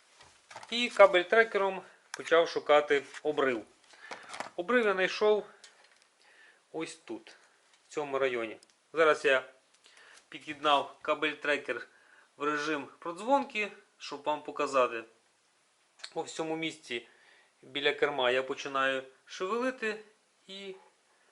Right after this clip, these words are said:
бачите, загоряється, тухне наш кабель-трекер. Потрібно буде в цьому місці розрізати і конкретно подивитися, де воно там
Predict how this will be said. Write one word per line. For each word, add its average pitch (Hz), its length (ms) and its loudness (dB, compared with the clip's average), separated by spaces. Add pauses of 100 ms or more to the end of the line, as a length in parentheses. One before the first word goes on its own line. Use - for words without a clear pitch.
(580)
бачите, 156 400 -8 (800)
загоряється, 165 880 0 (680)
тухне 135 440 -16 (1900)
наш 143 300 -8
кабель-трекер. 135 800 -2 (760)
Потрібно 170 400 -6
буде 156 220 -6
в 139 60 -6
цьому 151 260 -6
місці 139 440 -8 (600)
розрізати 208 880 0 (420)
і 165 220 -12
конкретно 147 640 -4
подивитися, 139 800 -4 (800)
де 131 200 0
воно 135 240 0
там 131 240 -2